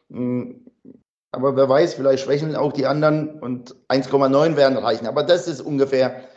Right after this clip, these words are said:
das ist das Ziel, äh, für uns in, in der, äh, Rückserie.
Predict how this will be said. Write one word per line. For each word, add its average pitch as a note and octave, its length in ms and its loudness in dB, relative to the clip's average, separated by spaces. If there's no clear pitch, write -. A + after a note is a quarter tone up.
das D3+ 220 2
ist - 100 -10
das B2 240 -2
Ziel, D3 440 -2
äh, G#2+ 100 -10
für G#2 180 -4
uns C3 420 0
in, A#2 320 -4
in A#2 180 -2
der, A2 360 2
äh, G2 680 -2
Rückserie. A#2 800 2